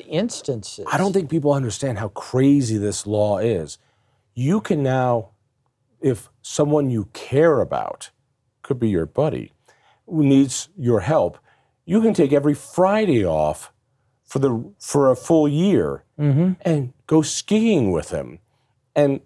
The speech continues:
Speaker 2: and get paid ninety percent of what, what, what you make.
Speaker 1: Yeah,
Speaker 2: This is
Speaker 1: your,
Speaker 2: a deal.
Speaker 1: your, your average weekly benef-, your average weekly benefit. Now we have a bill, which this was not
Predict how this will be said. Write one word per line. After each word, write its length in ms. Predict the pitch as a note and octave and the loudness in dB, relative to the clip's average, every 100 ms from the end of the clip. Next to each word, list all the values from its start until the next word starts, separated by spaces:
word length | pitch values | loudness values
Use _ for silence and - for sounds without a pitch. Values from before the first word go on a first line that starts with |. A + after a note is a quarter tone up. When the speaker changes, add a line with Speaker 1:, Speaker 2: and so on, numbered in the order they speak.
| _ | _
Speaker 2:
and 160 | D3+ D3 | -2 2
get 200 | D#3 D3+ | 2 0
paid 320 | - F3+ F3 | 0 0 2
ninety 360 | C#3 D#3 E3+ E3+ | 0 0 0 0
percent 480 | D#3+ C3+ - D3 C#3+ | -2 0 4 4 4
of 120 | C3 | 2
what, 280 | C#3 C#3 _ _ _ _ _ _ _ | 2 2 _ _ _ _ _ _ _
what, 320 | D3 D3 - _ - | 0 0 -2 _ -2
what 200 | D3+ D3 | -2 0
you 60 | F3 | 0
make. 380 | A3 G2+ - - | 2 2 -2 -12
Speaker 1:
Yeah, 320 | - A3 G#3+ | -8 0 0
Speaker 2:
This 160 | G4 F4 | 2 4
is 120 | F4 | 6
Speaker 1:
your, 80 | A#3+ | 6
Speaker 2:
a 160 | E3+ E3+ | 4 4
deal. 580 | D#3+ - F#4 G#3+ - _ | 4 6 4 2 -2 _
Speaker 1:
your, 160 | C#3+ D#3+ | 0 2
your 60 | C#3+ | 4
average 320 | C#3+ E3 D3+ | 2 2 2
weekly 400 | D3 D#3 D#3+ E3+ | 2 2 2 2
benef-, 440 | D3+ D#3 A#3 F3+ - | 4 2 0 -4 -6
your 260 | C3 C#3+ C#3 | -2 2 4
average 420 | C3+ E3 E3 - | 2 2 0 0
weekly 320 | E3 D#3+ F3 | 0 0 0
benefit. 480 | D3+ F3 B3+ B3 A#2+ | 0 2 0 0 -2
Now 280 | B2+ D3 A3 | 0 0 0
we 220 | A3+ G3 | 2 2
have 200 | D#3 D#3 | 4 2
a 80 | C#3 | 0
bill, 500 | A#2+ A#2 A#2+ E3+ G#3 _ _ _ _ _ - | -2 -2 0 0 -2 _ _ _ _ _ -2
which 460 | D#3 D3 C#3+ - - _ _ _ _ _ - | 2 2 0 -10 -14 _ _ _ _ _ -4
this 220 | D3+ - | -2 2
was 180 | C#3 B2 | 2 2
not 380 | C#3+ F#3+ A3 | 2 2 -2